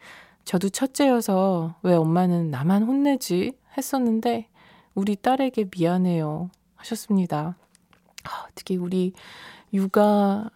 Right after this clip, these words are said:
어, 좀 경험 좀 있으신 불나방님들 조언 좀 해주세요. 저는 가뜩이나 또 아래 위로 없이 자라가지고 모르는데, 근데 주변 사람들 보면요. 둘째에 또 근데 또 컴플렉스들이 반드시 있더라고요.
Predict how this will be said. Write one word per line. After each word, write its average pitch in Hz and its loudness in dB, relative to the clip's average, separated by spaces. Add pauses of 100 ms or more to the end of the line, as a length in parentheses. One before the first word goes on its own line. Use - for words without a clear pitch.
(160)
어, 180 0
좀 190 0
경험 202 4
좀 185 2
있으신 185 0
불나방님들 185 2
조언 196 2
좀 185 0
해주세요. 175 0
저는 190 0
가뜩이나 214 -2 (100)
또 175 -2 (420)
아래 214 4
위로 190 4
없이 247 -2
자라가지고 165 0
모르는데, 175 2
근데 170 0
주변 339 0
사람들 226 -2
보면요. 160 -2 (680)
둘째에 311 2
또 226 0
근데 165 2
또 - -8
컴플렉스들이 214 -4
반드시 220 0
있더라고요. 151 -2